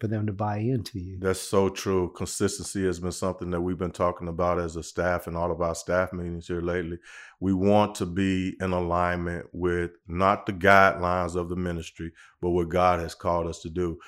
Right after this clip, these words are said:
Speaker 2: And we wanna be consistent in that so these men can learn to trust us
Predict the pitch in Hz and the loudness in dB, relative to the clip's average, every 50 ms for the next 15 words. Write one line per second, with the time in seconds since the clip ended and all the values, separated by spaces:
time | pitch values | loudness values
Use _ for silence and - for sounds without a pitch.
0 | - - - 90 92 92 92 90 92 98 95 92 85 82 95 87 - - 85 80 | -20 -10 -6 -2 -2 0 0 0 0 0 0 0 -2 -2 -4 -4 -4 -8 -10 -10
1 | - - - 98 95 92 - - 90 85 85 85 85 85 85 82 - - 85 90 | -10 -6 -4 -2 -2 -2 -4 -6 -6 -6 -6 -4 -6 -6 -6 -6 -6 -6 -4 -4
2 | 90 87 82 85 92 95 95 92 92 - 85 85 85 87 90 87 90 87 - - | -4 -4 -4 -4 -4 -4 -4 -4 -6 -8 -8 -8 -4 -4 -4 -4 -4 -6 -8 -10
3 | 78 - - - - 98 95 95 - - - 90 87 87 80 - | -14 -12 -12 -4 0 2 2 2 0 -6 -8 -6 -6 -6 -6 -8